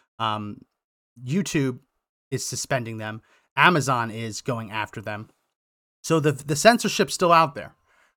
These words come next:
Big tech censorship is still out there. It's gonna be great to watch these other companies respond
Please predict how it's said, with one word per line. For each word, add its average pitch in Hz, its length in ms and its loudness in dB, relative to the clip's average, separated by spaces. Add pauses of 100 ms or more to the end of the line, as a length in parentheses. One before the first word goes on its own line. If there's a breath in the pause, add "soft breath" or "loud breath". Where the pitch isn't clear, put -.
(120)
Big 190 200 0
tech 175 200 0
censorship 147 480 -4 (120)
is 123 80 -8
still 131 220 -2
out 143 240 0
there. 139 200 -2 (540 loud breath)
It's - 280 -8
gonna 113 120 -6
be 117 60 -10
great 151 480 0
to 135 100 -6
watch 131 560 -2
these 131 200 -8
other 131 200 -4
companies 139 520 -6
respond 127 680 -2